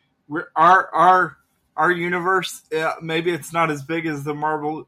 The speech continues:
Marvel universe, but we're starting to, starting to get things going. You're a little, you're a little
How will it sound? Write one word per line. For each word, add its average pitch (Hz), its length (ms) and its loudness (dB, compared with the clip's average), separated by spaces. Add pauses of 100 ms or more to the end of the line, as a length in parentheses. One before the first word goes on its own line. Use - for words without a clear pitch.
(100)
Marvel 151 600 -6
universe, 156 560 -10
but 135 140 -10
we're 127 160 -10
starting 147 440 -8
to, 135 180 -10 (540)
starting 160 360 -6
to 143 60 -4
get 143 240 -4
things 151 260 -8
going. 151 460 -8
You're 139 160 -10
a 139 80 -8
little, 139 320 -8 (580)
you're 147 120 -2
a 147 40 0
little 147 160 0